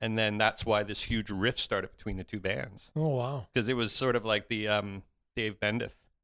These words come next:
Speaker 2: Right.
Speaker 1: kinda started the whole thing, you know, and it turned into fistfights, video cameras getting smashed, and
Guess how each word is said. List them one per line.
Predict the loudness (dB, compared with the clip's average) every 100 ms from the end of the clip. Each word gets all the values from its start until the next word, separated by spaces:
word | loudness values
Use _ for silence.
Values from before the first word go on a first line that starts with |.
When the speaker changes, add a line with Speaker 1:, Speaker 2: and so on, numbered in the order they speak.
| _
Speaker 2:
Right. | 6 8
Speaker 1:
kinda | 6 4
started | 6 6 6
the | 2
whole | 4 6 6 2 -2 _ _ _ _ _ _
thing, | 4 4 2 -8 _ _
you | -4
know, | -2 -2
and | -2 -2 -6 _ _ _ _ _ _ _ _
it | -8 6
turned | 8 8
into | 4
fistfights, | 8 6 8 8 8 6 0 -2 -2 2
video | 4 6
cameras | 6 6 4
getting | 0 -2 0
smashed, | 2 2 4 4 4 2 -2
and | -4 -6